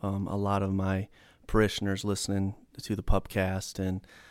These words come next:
um, at times it's created actually good conversations for me as a pastor with them. Um, number one, I think it sparks some interest. It furthers, um,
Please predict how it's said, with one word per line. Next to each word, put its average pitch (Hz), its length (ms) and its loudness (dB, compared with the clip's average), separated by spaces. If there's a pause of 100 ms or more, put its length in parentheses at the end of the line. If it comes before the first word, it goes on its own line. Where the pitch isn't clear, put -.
(160)
um, 98 200 0
at - 120 -4
times 104 260 0
it's 101 120 -2
created 101 340 -2
actually 107 440 -2
good 113 260 2
conversations 104 960 -2
for 98 340 -4 (280)
me 113 180 6
as 107 100 4
a 101 60 -2
pastor 107 540 -2
with 92 220 -6
them. 92 300 -6 (180)
Um, 92 300 -2 (280)
number 123 200 4
one, 113 240 6
I 98 40 4
think 98 180 -4
it 95 100 -4
sparks - 680 2 (140)
some 95 260 2
interest. 110 440 -2
It - 80 -8
furthers, 98 760 0 (460)
um, 95 480 2